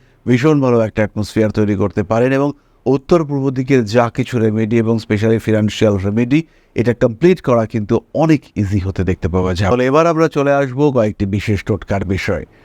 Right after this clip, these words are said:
বৃশ্চিক রাশি বা লগ্নের মানুষরা বাড়িতে রাখুন পঞ্চমুখী হনুমান। হনুমানের এই পাঁচটা মুখ পাঁচটা তত্ত্বকে নির্দেশ করে এবং এই পঞ্চমুখী হনুমানের পাঁচটি মুখ, এদের কিন্তু একটা ঊর্জা ব্যালেন্স করবার ক্ষমতা রয়েছে।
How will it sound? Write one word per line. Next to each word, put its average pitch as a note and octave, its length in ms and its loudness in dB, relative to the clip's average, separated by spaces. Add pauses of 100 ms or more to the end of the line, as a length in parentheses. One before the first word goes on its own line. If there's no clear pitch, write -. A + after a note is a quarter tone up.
(200)
বৃশ্চিক D#3+ 440 0
রাশি A#2+ 340 0
বা B2 160 2
লগ্নের G2+ 400 -2
মানুষরা G#2+ 500 0
বাড়িতে A2 500 0
রাখুন A2+ 400 0
পঞ্চমুখী F#2+ 560 -2
হনুমান। G2+ 540 2 (440)
হনুমানের D#3 400 2
এই D3 100 2
পাঁচটা A2+ 380 0
মুখ A2 220 -4
পাঁচটা A2 340 0
তত্ত্বকে G#2 460 -2
নির্দেশ G2+ 380 -2
করে C3 260 0
এবং C#3 220 0 (340)
এই D#3 180 4
পঞ্চমুখী C#3 600 0
হনুমানের B2 500 0
পাঁচটি G#2 380 -2
মুখ, A#2 360 -2
এদের G#2 260 -2
কিন্তু G#2 340 0
একটা G2+ 340 0
ঊর্জা C3 340 2
ব্যালেন্স G2+ 380 -2
করবার G2 300 0
ক্ষমতা G#2+ 400 -2
রয়েছে। A2+ 340 0